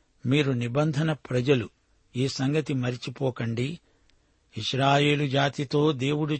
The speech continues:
చేసుకున్న నిబంధనను ఎట్టి పరిస్థితుల్లోనూ భంగపరచకూడదు అని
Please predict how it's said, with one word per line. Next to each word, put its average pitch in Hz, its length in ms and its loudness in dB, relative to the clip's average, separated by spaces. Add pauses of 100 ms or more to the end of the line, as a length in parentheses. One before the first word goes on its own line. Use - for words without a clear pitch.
(120)
చేసుకున్న 143 520 -2
నిబంధనను 143 800 -2 (540)
ఎట్టి 123 260 0
పరిస్థితుల్లోనూ 147 1120 2
భంగపరచకూడదు 131 1300 -2
అని 156 240 -2